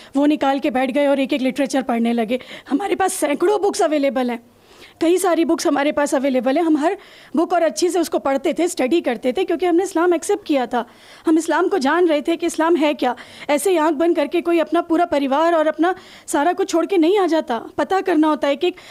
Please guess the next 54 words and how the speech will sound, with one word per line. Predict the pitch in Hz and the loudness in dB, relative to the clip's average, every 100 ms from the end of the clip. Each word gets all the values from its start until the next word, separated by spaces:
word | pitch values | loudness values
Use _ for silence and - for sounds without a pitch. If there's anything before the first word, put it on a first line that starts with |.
| - - | -10 -2
आयत | 302 392 | 0 0
को | - | 0
हम | 311 | 0
पढ़ते | 285 294 311 320 | 2 0 -2 0
थे, | 349 | 0
उसका | 320 302 | 0 -4
एक्सप्लेनेशन | - 320 330 349 349 | -2 0 2 2 0
पढ़ते | 294 285 320 | 0 -2 -2
थे | 339 | 0
और | 349 | 0
जानते | 277 254 262 269 320 | 0 0 -2 -2 -2
थे, | 302 | -2
समझते | - 262 269 302 277 | 0 -2 -2 -4 -4
थे। | 285 - - - - - | -6 -10 -18 -20 -6 -4
उसके | 330 370 | -2 0
बाद | 294 311 | 2 2
हमारे | 311 311 | 2 2
पास | 330 330 | 0 0
जो | |
लिटरेचर | 302 269 302 330 339 | -2 0 -2 0 -2
था, | 339 | 0
वो | 311 | 0
लिटरेचर | 269 262 302 359 | -2 -2 -2 0
वो | 320 | 0
एक | 269 269 | -2 -2
एक | 330 | -2
करके | 320 285 311 | -2 -2 -4
छांट | - 285 294 | -2 -2 -2
के | 453 | -2
लेके | 269 269 330 | -2 -2 -2
चले | 302 294 | -2 0
गए। | 294 320 - - - | -2 -4 -10 -20 -8
बच्चों | 302 302 359 | -4 0 0
के | 330 | -2
खिलौनों | 320 294 277 294 370 | -2 0 2 2 2
में | 349 | 2
से | 320 | 0
जो | 277 | -2
खिलौने | 349 269 269 302 | -2 0 2 2
उनको | 339 330 | 2 0
ऐसा | 285 320 | 0 0
लग | 262 277 | 0 0
रहा | 320 | 0
था | 330 | 0
कि | 320 339 - - - | -2 -4 -6 -20 -4
जिससे | 302 - 339 | -2 0 0
इनके | 285 320 | 2 2
ऊपर | 330 | 0
कोई | 330 320 | -2 0
जुल्म | 226 339 | 2 2
साबित | 349 320 330 339 | 2 0 0 -2
कर | 339 | -2
सकते | 381 349 370 | -2 -2 -2
हैं, | 285 | -2